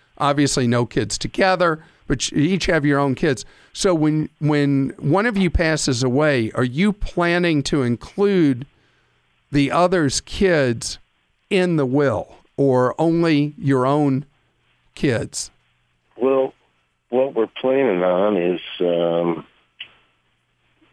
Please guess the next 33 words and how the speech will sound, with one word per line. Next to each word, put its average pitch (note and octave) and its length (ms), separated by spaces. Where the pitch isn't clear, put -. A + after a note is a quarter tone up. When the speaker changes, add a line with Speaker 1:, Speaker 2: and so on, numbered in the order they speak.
Speaker 2:
yeah, A2+ 240
just - 240
our A2 180
own. G2+ 560
Speaker 1:
Okay. C3 380
And D3 400
everybody's E3+ 640
comfortable D3+ 540
with D3 160
that? C#3 360
There's B2 300
no D3 340
drama D3 800
or - 120
trauma C#3 520
with C3 280
her D3+ 200
kids, C#3 340
your C#3 160
kids, C3 380
anything C3+ 300
like C3 200
that C3+ 220
when B2+ 120
you B2 60
get C3 140
Speaker 2:
No, D3 80
Speaker 1:
together C3+ 300
Speaker 2:
they're D#3 80
Speaker 1:
at D#3+ 40
holidays? C#3+ 500
Speaker 2:
both A#2 60
grown. G2+ 440